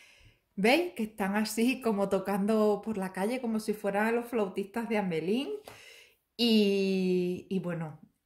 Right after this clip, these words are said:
la, la vestimenta que llevan me parece súper, súper apropiada. Y, y nada más que contaros, que es que me parecen tan,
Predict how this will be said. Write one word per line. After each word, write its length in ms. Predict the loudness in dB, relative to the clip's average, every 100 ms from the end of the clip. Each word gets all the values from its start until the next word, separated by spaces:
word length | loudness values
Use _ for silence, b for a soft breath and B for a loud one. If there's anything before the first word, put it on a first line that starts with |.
| -6
la, 500 | -4 0 0 0 -2
la 100 | -2
vestimenta 640 | -6 -4 -4 -4 -4 -2
que 120 | -2
llevan 240 | -4 -4 -4
me 80 |
parece 720 | -4 -4 -6 -6 -6 -6 -10 _
súper, 540 | -14 -4 0 2 2
súper 580 | 0 -4 -4 -2 -4 -4
apropiada. 840 | -6 -6 -4 -8 -4 0 0 0 -2 -4 -12 B B B B _ _
Y, 1300 | 0 2 2 2 0 0 0 -2 -4 -6 -6 -8 -8
y 100 | -6
nada 220 | -2 -2
más 140 | -2
que 140 | -6 -8
contaros, 480 | -8 -4 -2 -2 -4
que 120 | -8
es 40 |
que 120 | -4
me 120 | -4 -2
parecen 720 | 0 0 -2 -4 -4 -4 -8
tan, 680 | -6 -4 -2 -2 -4 -8